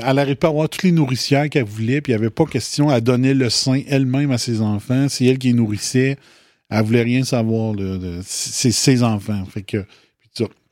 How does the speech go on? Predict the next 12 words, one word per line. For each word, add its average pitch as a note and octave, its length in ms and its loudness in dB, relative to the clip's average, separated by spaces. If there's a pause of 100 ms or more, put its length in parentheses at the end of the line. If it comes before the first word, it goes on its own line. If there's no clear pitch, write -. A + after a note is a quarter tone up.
(200)
Et G#2 80 -2
là, D3+ 260 4
elle A#2 120 -2
rentre D3+ 180 2
dans B2 180 2
la A2+ 60 -2
salle D#3+ 480 -2
et D3 340 0
Cer-, C3 400 0
et C3 100 2
Cersei D#3 520 0
explique - 800 -2